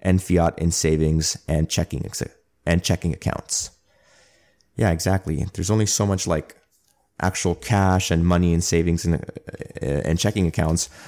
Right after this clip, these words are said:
but yet each time somebody, like,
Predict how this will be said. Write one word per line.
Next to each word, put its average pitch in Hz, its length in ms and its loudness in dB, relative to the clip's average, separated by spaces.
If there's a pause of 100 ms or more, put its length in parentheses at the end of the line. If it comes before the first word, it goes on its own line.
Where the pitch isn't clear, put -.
(120)
but - 200 -2
yet 90 200 2
each - 220 0
time 87 260 4
somebody, 85 680 2 (600)
like, 76 340 -2